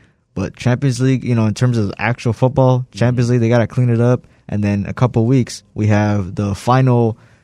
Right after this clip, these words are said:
Speaker 1: uh, World Cup qualifier window
Speaker 2: Mm-hmm.
Speaker 1: upcoming. A big game against U S A.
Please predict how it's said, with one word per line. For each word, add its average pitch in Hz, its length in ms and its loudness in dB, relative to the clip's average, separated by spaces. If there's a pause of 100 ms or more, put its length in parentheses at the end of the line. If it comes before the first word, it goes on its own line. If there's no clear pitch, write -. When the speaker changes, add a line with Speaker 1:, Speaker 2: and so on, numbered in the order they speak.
(140)
Speaker 1:
uh, 101 400 -2
World 123 200 -4
Cup 127 120 -4
qualifier 117 880 0
window 131 500 0 (280)
Speaker 2:
Mm-hmm. 98 80 -8
Speaker 1:
upcoming. 127 500 2
A 110 100 0
big 151 380 2
game 165 400 4
against 123 480 0
U 151 220 6
S - 160 0
A. 151 280 4